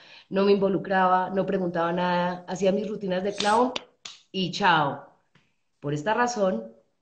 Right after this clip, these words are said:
como yo era la berraca, la dura, la de las tripas de acero, en el traba-, en el trabajo decidieron enviarme a trabajar a uno de los hospitales con los casos más complejos,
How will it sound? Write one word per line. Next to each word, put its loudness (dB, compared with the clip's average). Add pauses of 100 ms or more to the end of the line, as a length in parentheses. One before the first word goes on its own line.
(140)
como -2
yo 2
era 0
la 2
berraca, -2 (160)
la -2
dura, -2
la -4
de 2
las -2
tripas -2
de 0
acero, -2 (360)
en -2
el 0
traba-, 4
en 0
el 0
trabajo 4
decidieron 2
enviarme 2
a -2
trabajar 2
a 4
uno 2
de 2
los -2
hospitales -2
con -6
los -4
casos -4
más -4
complejos, -10